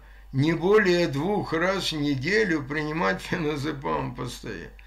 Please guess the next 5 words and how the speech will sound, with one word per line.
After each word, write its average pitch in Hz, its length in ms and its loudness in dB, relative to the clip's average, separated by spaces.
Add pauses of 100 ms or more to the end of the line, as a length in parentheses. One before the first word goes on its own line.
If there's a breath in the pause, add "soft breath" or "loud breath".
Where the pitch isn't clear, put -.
(260 loud breath)
Ну, 277 120 6
сядете, 240 800 6
ну, 240 180 4
подсядете, 180 1000 4
ну, 240 300 2